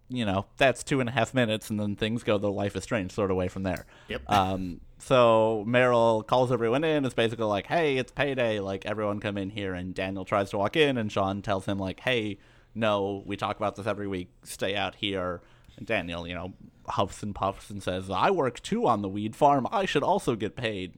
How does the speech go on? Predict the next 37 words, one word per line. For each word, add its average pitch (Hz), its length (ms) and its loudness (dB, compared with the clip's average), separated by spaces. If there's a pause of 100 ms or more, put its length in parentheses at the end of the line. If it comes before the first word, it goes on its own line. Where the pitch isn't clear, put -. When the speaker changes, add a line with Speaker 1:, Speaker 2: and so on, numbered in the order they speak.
Speaker 1:
And 98 100 -12
like, 95 200 -8
"Yeah, 151 360 0
but 110 220 -2
also 107 540 -2 (460)
just - 160 -14
stay 131 140 -2
out 107 120 0
there 95 160 0
for 101 100 -2
a 95 60 2
minute." 87 360 -4
Um, 85 440 -4 (580)
and 117 160 -2
as 127 200 6
Meryl 123 320 4
is 113 80 0
going 117 220 2
through 120 120 -2
his 98 100 -2
big 104 200 0
speech 131 280 -6
about 104 260 0
who 120 220 -4
apparently 165 480 0
is 135 120 0
gonna 135 220 0
get 123 180 -2
the 127 80 -2
bonus 127 400 2
for - 140 -4
being 120 320 -2
the 110 80 -2
best 117 300 0
at 113 100 -4
trimming 123 380 2
buds, 120 340 6